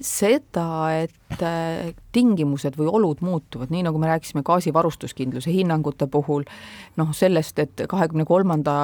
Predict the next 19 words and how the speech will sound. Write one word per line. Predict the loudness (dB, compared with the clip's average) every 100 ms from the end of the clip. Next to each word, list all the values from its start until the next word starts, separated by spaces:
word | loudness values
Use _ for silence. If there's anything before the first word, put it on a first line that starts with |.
| 4
veebruari | 4 4 4 4
õhtu | 2 -2 0
ja | 2
kahekümne | 2 2 2
neljanda | 2 2 2 4
veebruari | 4 4 4
hommiku | 4 4 2 -2 -6
vahel | -4 -6 -8 -16 -20 -6
oli | 0 2 4
väga | 2 2 2
suur, | 2 2 2 0
äh, | -2 -2 -2 -2 -4 -4
muutus. | 0 0 -2 -6 -8 -8 -16 -18 -18 -10
Et | -4 -2 -4 -4 -2 0
seda | 0 2 2 2 -2 -8 -18 -18 _ _ -20 -6
ka | -6 -2
hinnatõusu | -2 0 0 0 0 0 -2 -2
tõttu, | -4 -6 _ -2 -2 -2 -14 -20 -12
äh, | -8 -6 -4 -4